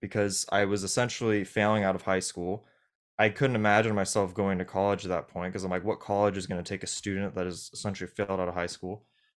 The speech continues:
And I couldn't really see a future for me anymore. And, like, it was, it was devastating to me 'cause it was like, up,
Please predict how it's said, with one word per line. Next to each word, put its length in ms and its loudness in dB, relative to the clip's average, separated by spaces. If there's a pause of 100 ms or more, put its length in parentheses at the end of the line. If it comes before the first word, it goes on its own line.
(220)
And 180 -2
I 300 2
couldn't 320 -2
really 220 0
see 220 -2
a 40 0
future 360 -4
for 120 -8
me 100 0
anymore. 480 -10
And, 240 -4
like, 200 0
it 40 -6
was, 200 -4
it 60 -2
was 120 -2
devastating 540 2
to 120 -12
me 120 -10
'cause 120 -10
it 40 -6
was 80 -8
like, 220 0
up, 280 0